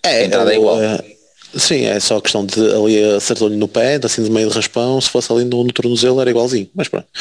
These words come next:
Speaker 1: Um, é claro, quando olhei para o onze, pá, ainda tipo, perdi-me, ainda olhei, ainda vi, pá, três ou quatro vezes, até, "Fosse, que, que tática é que vai ser esta?" Que, né, via, via, via os três centrais,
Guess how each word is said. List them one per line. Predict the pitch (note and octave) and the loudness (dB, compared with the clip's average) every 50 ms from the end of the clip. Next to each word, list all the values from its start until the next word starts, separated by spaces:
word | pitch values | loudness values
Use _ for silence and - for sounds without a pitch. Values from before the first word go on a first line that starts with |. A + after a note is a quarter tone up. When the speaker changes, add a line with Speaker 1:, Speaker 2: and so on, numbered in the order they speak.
| - - - - - - - - - - - - | -4 -2 -2 -2 -2 -2 -4 -6 -8 -8 -2 0
Speaker 1:
Um, | - E3 E3 E3 E3 E3 E3 E3 E3 E3 E3 E3 G3+ | 2 2 4 2 2 2 2 2 2 2 2 2 0
é | |
claro, | F#3+ F#3 F3 - | 0 -2 0 0
quando | - D#3+ | 0 0
olhei | D#3 D3 B2 A#2+ | 2 2 2 0
para | - B2+ | 0 0
o | A2+ G#2+ A2 | 0 2 2
onze, | A#2 C3 C#3 C3+ C3+ C#3 | 2 0 0 -2 -4 -6
pá, | - E3 | -4 -2
ainda | C3+ C3+ D3 | 0 0 0
tipo, | C#3+ - D#3 D3 - | 0 -2 -6 -8 -4
perdi-me, | - D#3 C#3+ D#3 D#3+ D#3+ D#3+ D#3+ - - E3 E3 E3 E3+ F3+ | -4 0 2 2 2 2 2 0 0 2 2 2 2 2 2
ainda | F3+ F#3 F#3+ F#3+ | 2 4 4 2
olhei, | F#3 F3+ F3+ F#3 F#3+ G3 G3 | 2 2 2 2 4 4 4
ainda | G3 G3 F#3+ | 4 4 4
vi, | F#3+ F#3 | 2 2
pá, | F#3 F#3 F3+ | 2 0 -2
três | F3 - E3+ F3 E3 | -2 0 -2 0 0
ou | E3+ | -2
quatro | - - E3+ - E3 D#3 | -2 -2 -2 -2 -2 0
vezes, | D3+ E3 E3 E3 D#3+ | 0 0 0 0 -2
até, | - C#3 | -4 -4
"Fosse, | A#2 - - - - - - - - | -4 -2 -4 -4 -2 -2 -2 -4 -2
que, | - | -4
que | - - - - - - - - | -6 -6 -6 -8 -8 -8 -8 -4
tática | - - - - - - B2+ | -2 -4 -2 -2 -4 -6 -6
é | |
que | - - | -4 -2
vai | G#2+ G#2+ | -2 -2
ser | - - F#2+ E2+ - | 0 0 0 0 -2
esta?" | - - - - - - - | -2 -4 -6 -6 -8 -12 -10
Que, | - A2 G#2+ | -6 -4 -4
né, | G#2 A2 A#2+ A#2 A2+ G#2 - - - - - - - | -2 -2 -2 -2 -4 -4 -6 -8 -16 -18 -18 -12 -4
via, | - A2 A2+ A2+ A2+ A2+ A2+ A2+ A2 G#2+ A2+ G#2+ G#2+ - - C#3 - - - | -2 0 2 2 2 2 2 2 0 -2 -2 -4 -6 -6 -8 -10 -14 -8 -4
via, | A#2 G#2+ A2+ A#2 A2 G#2+ G#2 G2+ G2+ G2+ G2+ G2 - - | -2 0 2 2 2 2 2 2 0 0 0 -2 -2 0
via | A2 A2+ G#2+ G#2+ | 0 2 2 2
os | G2 - | 0 0
três | - A#2 A#2 - | 0 0 0 0
centrais, | C3 B2+ B2 - F#2+ G2 G#2+ G#2 G2 F2+ F#2 - | -2 -2 -2 -2 -2 0 0 0 0 -2 -2 -6